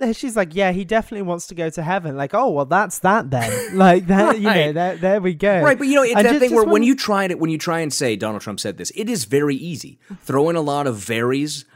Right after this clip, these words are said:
Speaker 2: a lot of greats, a lot of bigs, a lot of, you know, simple words that he uses a lot, and you can make anything sound like Donald Trump. That sentence
Speaker 1: Yeah.
Speaker 2: is not Donald Trump.
Speaker 1: No, that's true. Just a couple of things, 'cause you're right. The, the last bit is, is Paula White, or whatever her name
Speaker 2: Yes.
Speaker 1: is.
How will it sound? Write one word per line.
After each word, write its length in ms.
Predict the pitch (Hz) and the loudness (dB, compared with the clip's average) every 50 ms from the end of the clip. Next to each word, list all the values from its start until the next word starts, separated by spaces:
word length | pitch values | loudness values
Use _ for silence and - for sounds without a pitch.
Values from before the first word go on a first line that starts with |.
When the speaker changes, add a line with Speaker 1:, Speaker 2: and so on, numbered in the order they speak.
| - | -10
Speaker 2:
a 80 | - 110 | -6 -4
lot 180 | 117 120 117 | -2 -2 -2
of 80 | 110 101 | -4 -6
greats, 460 | 98 104 107 110 123 143 135 - - | -8 -6 -4 -4 -4 -4 -4 -6 -6
a 40 | 113 | -6
lot 200 | 113 117 117 110 | -4 -4 -4 -4
of 160 | 104 92 85 | -6 -8 -8
bigs, 320 | 110 107 117 123 127 127 123 | -8 -6 -6 -6 -8 -8 -8
a 80 | 120 | -6
lot 200 | 123 123 123 131 127 | -4 -2 -2 -2 -4
of, 140 | 110 101 - _ | -6 -8 -12 _
you 140 | - 120 107 | -12 -10 -10
know, 100 | 98 90 | -10 -8
simple 440 | - - - 135 139 139 175 170 143 | -6 -4 -4 -4 -4 -4 -2 -4 -4
words 300 | 104 101 104 107 110 107 | -2 -4 -6 -6 -6 -8
that 100 | 117 - | -10 -8
he 100 | 110 113 | -8 -8
uses 340 | 107 110 120 127 139 151 | -6 -6 -6 -6 -6 -8
a 60 | 170 151 | -8 -8
lot, 260 | 135 90 95 110 - | -8 -6 -8 -8 -8
and 60 | 131 143 | -8 -12
you 40 | 139 | -10
can 120 | - 165 | -8 -6
make 200 | 175 175 - - | -8 -6 -6 -6
anything 320 | 160 180 185 170 180 175 | -6 -6 -6 -6 -6 -6
sound 240 | 151 - 170 170 165 | -6 -6 -6 -4 -4
like 100 | 160 160 147 | -6 -4 -4
Donald 260 | 165 160 165 160 151 | -4 -4 -4 -4 -6
Trump. 240 | - 226 180 - _ _ - - _ _ | -8 -8 -8 -8 _ _ -20 -20 _ _
That 380 | - 101 98 165 208 240 - - | -10 -4 0 2 2 2 0 -2
sentence 480 | - - 180 208 202 160 131 104 139 | -4 -2 0 -2 -2 -2 -6 -6 -4
Speaker 1:
Yeah. 120 | 131 120 104 - _ _ _ - | -4 -4 -4 -6 _ _ _ -4
Speaker 2:
is 160 | 123 117 95 | -4 -4 -4
not 420 | 101 101 107 131 139 131 - 98 95 | -4 -4 -4 -2 -2 -4 -6 -8 -10
Donald 320 | 107 95 90 73 71 - | -10 -10 -10 -12 -14 -18
Trump. 300 | - - 92 76 - - _ _ _ _ _ _ _ _ _ - | -16 -14 -14 -14 -16 -20 _ _ _ _ _ _ _ _ _ -10
Speaker 1:
No, 260 | 165 151 143 135 131 | -6 -4 -2 -2 -2
that's 260 | 127 151 156 147 - | 0 -2 -4 -4 -6
true. 160 | - - 143 131 _ - - - _ - 196 | -10 -10 -10 -10 _ -18 -20 -20 _ -18 -18
Just 220 | 190 - 294 262 320 | -16 -14 -14 -12 -12
a 60 | 294 | -8
couple 220 | - 294 247 262 254 | -6 -6 -6 -6 -8
of 40 | - | -10
things, 260 | 247 214 196 175 185 190 185 | -10 -10 -10 -12 -16 -20 -18
'cause 160 | - 202 180 | -16 -14 -12
you're 140 | 190 180 160 | -10 -8 -6
right. 200 | 143 135 135 131 | -6 -6 -6 -6
The, 140 | - 156 156 | -6 -8 -8
the 180 | 143 139 160 151 | -8 -8 -8 -6
last 280 | 160 170 170 160 - - | -6 -6 -6 -6 -10 -10
bit 120 | 147 120 110 | -12 -10 -10
is, 140 | 135 127 | -12 -14
is 240 | - - 156 143 135 | -14 -12 -10 -12 -10
Paula 400 | - - - 165 147 139 135 131 | -8 -6 -2 -2 -2 -2 -2 -4
White, 320 | 127 127 127 123 127 - - _ _ _ | -4 -6 -6 -8 -8 -12 -14 _ _ _
or 140 | 151 143 131 | -16 -14 -14
whatever 280 | 127 127 127 123 120 127 | -12 -12 -12 -12 -12 -14
her 40 | 123 | -14
name 120 | 120 120 | -12 -10
Speaker 2:
Yes. 180 | - 127 127 123 | -10 -10 -10 -12
Speaker 1:
is. 260 | 123 - - - _ | -16 -18 -20 -20 _